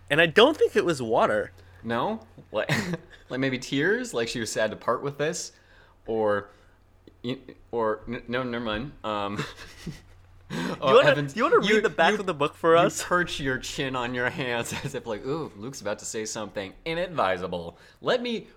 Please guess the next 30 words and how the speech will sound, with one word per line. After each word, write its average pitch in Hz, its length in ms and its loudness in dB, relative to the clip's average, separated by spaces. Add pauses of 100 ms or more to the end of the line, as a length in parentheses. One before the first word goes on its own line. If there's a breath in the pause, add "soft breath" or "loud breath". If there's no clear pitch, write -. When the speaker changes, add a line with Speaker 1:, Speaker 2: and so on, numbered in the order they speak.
Speaker 2:
read 175 320 -6
the 170 80 -4
back 113 340 -4
of 92 140 -8
this 92 160 -6
book - 340 -8
to - 60 -10
give 156 180 -2
our 160 180 2
listeners 120 540 -4 (320 soft breath)
a, 135 220 -4
an 135 100 -4
idea 147 380 0
of 127 260 0
what 135 320 0
Scooby-Doo 185 680 -2
and 113 120 -2
the 98 40 -4
Groovy 123 360 -4
Ghost, 110 400 0
as 104 220 -6
produced 113 500 -8
by, 101 380 -2 (280 soft breath)
um, 101 380 -6
Cartoon 120 400 -6
Network 123 340 -8
and 113 160 -6
Scholastic, 131 760 -4 (400 soft breath)
is 131 100 -4
about. 147 460 -4